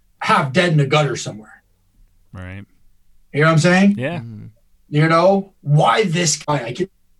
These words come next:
Speaker 1: you know, maybe you should take a look in the mirror and ask yourself the same question. Why am I not in the position?
Speaker 2: Yeah.
Speaker 1: You know?
Speaker 2: Well, as they say, it's always <laughs> easier to hate on someone else than look in the mirror, right?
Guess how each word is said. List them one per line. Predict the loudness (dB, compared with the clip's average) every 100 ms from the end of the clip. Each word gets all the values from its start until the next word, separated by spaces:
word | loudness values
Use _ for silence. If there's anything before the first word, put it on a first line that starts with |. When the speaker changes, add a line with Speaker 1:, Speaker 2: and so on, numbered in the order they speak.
| _ _ _ -12
Speaker 1:
you |
know, | -10 -6
maybe | -2 0
you | 0
should | -2 -8
take | -6
a | -4
look | -6
in | -2
the |
mirror | 2 2 0
and | -4 -6 -10 -18 -20 _ -2
ask | -2 -2
yourself | -6 -4 -6
the |
same | -6 -6
question. | -4 -4 -4 -10
Why | -2 0
am | 0 0
I | 0
not | 0 -4 -14 -20 _ _ _ _ _ _ _ _ _ _ _ _ -2
in | 0
the | 0
position? | -6 -10 -10 -12 -16 _ _ _ _ -18
Speaker 2:
Yeah. | -12 -12 -12 _ _ _
Speaker 1:
You | -10 -8
know? | -6 -6 -10 -20 -20 -14
Speaker 2:
Well, | -8 -6
as | -6
they | -8
say, | -6 -4
it's | -4 -2
always | -2 -2 -2
<laughs> |
easier | -2 -2 -2
to | -2
hate | -2 -2
on | -2
someone | -4 -6 -2 -2
else | 0 -2 -2
than | -2 0
look | -2 -2
in | -6
the | -4
mirror, | -2 -2 -2
right? | -4 -4